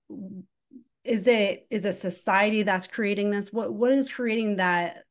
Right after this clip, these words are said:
basically bogged down feeling that, you know, we don't start out like this, but then we all seem to get to this place where we become adults and have to undo the things that have been done to get back to the place that,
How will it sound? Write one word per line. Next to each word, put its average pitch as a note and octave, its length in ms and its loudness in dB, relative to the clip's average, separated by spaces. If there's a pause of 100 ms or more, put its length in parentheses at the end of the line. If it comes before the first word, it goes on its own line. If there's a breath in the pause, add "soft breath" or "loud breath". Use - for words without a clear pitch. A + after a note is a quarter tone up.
(100)
basically F#3+ 520 -4
bogged F#3+ 360 2
down F3+ 300 2
feeling F#3+ 540 0
that, E3 300 2 (280 loud breath)
you G#3 80 0
know, G#3 80 2
we A3 140 2
don't A#3+ 180 4
start G3+ 320 0
out C4 220 2
like F3 240 -4
this, E3+ 400 -6
but G#3 120 -6
then G3+ 180 -4
we G3+ 280 0
all A3 220 0
seem A3 360 0
to G#3 140 -4
get G3 380 -4
to A3 80 -6
this G3 180 -2
place A3 320 -4
where F#3+ 320 2 (260 loud breath)
we A3 100 -2
become A3+ 300 2
adults G#3+ 420 0
and G#3 100 -2
have G3 280 -4
to F#3+ 460 -4 (220)
undo A#3 560 6
the G3 160 0
things G3+ 280 -4
that F#3 100 -2
have F3+ 200 -6
been F3+ 220 -2
done F3 480 0 (600 loud breath)
to A3 80 -2
get G3 220 2
back F#3+ 220 2
to - 100 -2
the F#3+ 100 0
place F#3 300 -2
that, F3 280 0